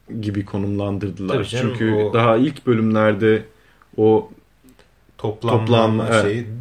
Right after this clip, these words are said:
Speaker 2: direkt Pride'di yani.
Speaker 1: Tabii. Ve bence güzeldi de.
Speaker 2: Evet.
Speaker 1: İyiydi, iyi, iyi, iyiydi yani. İyi ki de yapmışlar öyle bir şey dedim ben.
Speaker 2: Ama işte bu düşüş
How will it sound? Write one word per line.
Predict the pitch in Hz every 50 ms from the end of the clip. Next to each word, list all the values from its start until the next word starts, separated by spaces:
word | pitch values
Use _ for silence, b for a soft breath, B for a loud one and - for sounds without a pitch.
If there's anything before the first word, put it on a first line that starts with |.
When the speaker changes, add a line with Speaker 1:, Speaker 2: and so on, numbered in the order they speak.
| 127 123 123
Speaker 2:
direkt | 117 107 117 123 - - -
Pride'di | - 131 135 143 139 - - 98
yani. | 82 76
Speaker 1:
Tabii. | - 131 104 92 - - - - _ _ b b b b b b b _ _ _ - 160
Ve | 190 185
bence | 202 190 190 185 185
güzeldi | 185 180 170 170 175 170 160 151 120 98
de. | 104 110 120 - - _ _ _ _ _ - - - 135
Speaker 2:
Evet. | 135 117 170 170
Speaker 1:
İyiydi, | 165 160 139 135
iyi, | - 127 151 156 147 143 147 123 123 -
iyi, | 120 117 135 160 160 165 175 175 180
iyiydi | 196 196 190 190 180 131 110
yani. | 101 92 87 87 95 107
İyi | 123 139 143 -
ki | - 123 127
de | 127
yapmışlar | 135 131 131 - 135 131 - - 123 113 104 95
öyle | 92 95 95 95 92
bir | 92
şey | - - 131 120 107
dedim | 113 120 113 107 117 117
ben. | 104
Speaker 2:
Ama | 98 156 185 233 247 220 - - -
işte | - - - - 175 170 175 165 147 147 143 - _ _
bu | 135 135 143 147 135 123 123
düşüş | 135 143 - - 202 202 - - - - - -